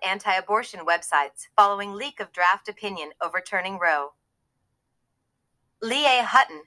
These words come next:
his attorney, reiterated those same sentiments in a statement obtained by N B C News on Thursday. Massey claims that the allegations then and now are extortive.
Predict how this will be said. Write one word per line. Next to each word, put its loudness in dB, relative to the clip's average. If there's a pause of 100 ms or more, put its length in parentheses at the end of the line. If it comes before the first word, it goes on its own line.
his -8
attorney, -2 (200)
reiterated 0
those -2
same -2
sentiments -2
in 0
a 0
statement -2
obtained -2
by 4
N -6
B -8
C -10
News -8
on -2
Thursday. -4 (1600)
Massey 2
claims -4
that -10
the -6
allegations -4
then -4 (100)
and -14
now 0
are 0
extortive. -14